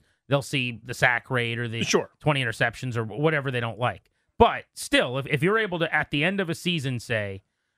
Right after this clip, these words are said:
Speaker 1: "I threw for forty-one hundred yards and twenty-three touchdowns," I would say in ninety percent of seasons here over the last thirty-five years, that hasn't happened.
Speaker 2: Yeah, you go,
Speaker 1: Uh,
Speaker 2: "I'm a, I'm a first-year starter. I topped four thousand yards,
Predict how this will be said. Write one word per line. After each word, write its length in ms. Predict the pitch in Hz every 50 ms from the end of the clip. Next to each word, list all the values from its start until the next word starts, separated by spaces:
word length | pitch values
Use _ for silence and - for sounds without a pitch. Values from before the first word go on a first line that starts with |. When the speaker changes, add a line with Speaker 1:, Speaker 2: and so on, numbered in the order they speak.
| _ _ -
Speaker 1:
"I 120 | 147 180 170
threw 260 | - - 175 170 160
for 440 | - - 147 147 139 135 127 120 - _ _ _ _ _ -
forty-one 420 | - 196 208 196 196 180 180 180 160
hundred 320 | 165 165 165 160 160 135
yards 420 | 131 139 139 143 139 135 139 131 110
and 140 | 120 120 -
twenty-three 540 | - 156 175 175 180 - - 147 160 160
touchdowns," 800 | - - 151 147 - - - 113 104 98 92 92 101 107 - - _ _ _ _ _ _ _ _ _ _ _ _ _ _ _ _ _ _ _ _ _ _ _ _ _ _ _ _ _ _ _ _ _ _ 135 139 208 208 _ -
I 140 | 131 160 233
would 160 | 277 254 -
say 160 | - 180 170
in 160 | 165 156 135
ninety 340 | 143 151 175 208 214 208 214
percent 360 | - - 185 - - 190 180
of 60 | 160 -
seasons 420 | - 247 269 269 170 156 139 -
here 340 | - 123 120 107 101 110 113 _ _ _ _ _ _ _ _ _ _ _ _ _ _ -
over 140 | 180 170 170
the 80 | 170
last 260 | 170 180 170 165 - -
thirty-five 420 | 196 185 185 - - 170 156 156
years, 160 | 185 196 170 110
that 140 | 151 139
hasn't 260 | 143 139 139 - 123 104
happened. 480 | - 156 139 - - - - - _ _
Speaker 2:
Yeah, 220 | - 277 294 151 -
you 140 | - 180 160
go, 80 | 180
Speaker 1:
Uh, 40 | 175
Speaker 2:
"I'm 140 | 165 175 202
a, 100 | 208 - -
I'm 160 | 185 185 160
a 60 | 135
first-year 440 | - - 262 277 - - 240 233 208
starter. 380 | 143 - 226 208 175 147 139
I 140 | 139 147 143 - _ -
topped 280 | - 165 160 - -
four 140 | - 208 220
thousand 380 | - - 202 190 175 147 165 151
yards, 480 | 156 151 147 143 139 127 - - -